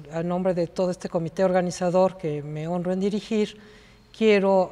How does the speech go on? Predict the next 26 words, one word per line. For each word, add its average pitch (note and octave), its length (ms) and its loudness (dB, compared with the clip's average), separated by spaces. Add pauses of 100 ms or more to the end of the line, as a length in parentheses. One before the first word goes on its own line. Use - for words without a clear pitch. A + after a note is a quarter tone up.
(120)
agradecer F3+ 480 0
a G#3 60 -2
cada G#3+ 360 2
una G3+ 240 0
de F3+ 80 -2
las E3 160 -6
personas F3 480 -8
que - 140 -8
ha D#3+ 160 -4
hecho E3 240 -6
posible E3 500 -6
este E3 220 -6
agradecimiento, E3 720 -6
cada E3 220 -6
una E3 160 -4
de D#3+ 60 -6
las D#3 120 -8
personas E3+ 520 -8 (520)
que D#3 400 -2
son - 480 -8
parte A3+ 420 4
de F#3+ 80 0
la F3 100 -2
Fundación, F#3 640 -4
pero E3 200 -4
también E3+ 440 -4